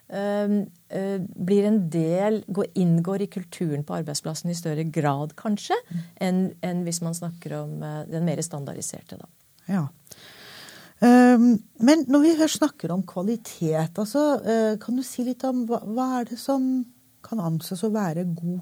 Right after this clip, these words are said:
Speaker 2: kvalitet i supported employment? Hva kjennetegner høy kvalitet på supported employment-tjenester?
Speaker 1: Ja.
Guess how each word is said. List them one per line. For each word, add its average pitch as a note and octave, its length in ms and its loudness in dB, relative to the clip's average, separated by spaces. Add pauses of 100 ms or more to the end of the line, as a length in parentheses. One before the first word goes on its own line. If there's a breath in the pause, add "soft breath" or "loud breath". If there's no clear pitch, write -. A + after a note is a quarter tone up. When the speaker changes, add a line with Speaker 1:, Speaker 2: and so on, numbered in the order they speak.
Speaker 2:
kvalitet G3+ 840 -4
i G3 80 -4
supported F#3+ 460 -8
employment? G#3 520 -2
Hva B3+ 100 -4
kjennetegner F3 840 -2 (640 soft breath)
høy B3+ 300 6 (100)
kvalitet G#3+ 720 -4
på F3+ 100 -8
supported - 460 -8
employment-tjenester? C#3 920 -6 (1600 soft breath)
Speaker 1:
Ja. E3+ 460 0